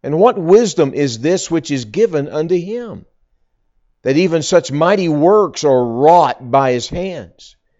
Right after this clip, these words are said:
Is not this the carpenter, the son of Mary, the brother of James and Joseph and of Judah and Simon? And are not his sisters here with us?'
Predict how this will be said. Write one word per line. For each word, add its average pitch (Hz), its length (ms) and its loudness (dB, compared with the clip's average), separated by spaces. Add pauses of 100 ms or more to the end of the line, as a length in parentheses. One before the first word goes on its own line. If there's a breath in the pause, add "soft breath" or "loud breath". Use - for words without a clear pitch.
(160)
Is 151 220 0
not - 320 -2
this 180 240 -2
the 185 140 -10
carpenter, 123 760 -6 (1040)
the 131 140 -2
son 175 320 0
of 117 100 0
Mary, 131 520 0 (560)
the 131 100 0
brother 139 380 4
of 120 80 -4
James 151 560 -2
and 110 280 -6
Joseph 147 640 0
and 113 140 -6
of 98 100 -8
Judah 135 500 -2
and 95 180 -14 (220)
Simon? 143 640 -4 (760)
And 98 140 -10
are 151 160 4
not 165 220 2
his 139 120 -2
sisters 160 540 -4
here 156 180 0
with 190 300 -2
us?' - 300 -10